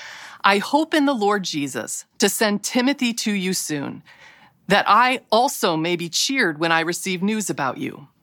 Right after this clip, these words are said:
I have no one else like him who will show genuine concern for your welfare. For everyone looks out for their own interests, not those of Jesus Christ.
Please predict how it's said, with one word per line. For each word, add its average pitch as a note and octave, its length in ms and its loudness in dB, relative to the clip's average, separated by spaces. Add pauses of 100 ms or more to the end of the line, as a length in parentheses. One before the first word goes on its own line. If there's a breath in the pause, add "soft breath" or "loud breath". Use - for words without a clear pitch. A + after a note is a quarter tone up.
(180)
I A3+ 100 4
have G3+ 220 0
no G#3+ 340 2
one D4 380 2
else G3+ 320 0
like F#3+ 280 2
him D3+ 240 -2
who G#3+ 160 0
will G3+ 140 0
show F#3 460 0 (440 loud breath)
genuine C4 800 2 (240 loud breath)
concern F#3+ 920 0
for F#3 220 0
your F3+ 180 2
welfare. F#3 640 -2 (380 soft breath)
For A#3 220 4
everyone C#4+ 520 4
looks A#3+ 320 0
out G#3 240 2
for G3+ 120 2
their E3 360 2
own D4+ 280 4
interests, D#3 640 -2
not G#3+ 340 2
those E3 400 0
of D#3+ 140 -2
Jesus E3+ 400 -2
Christ. - 580 -4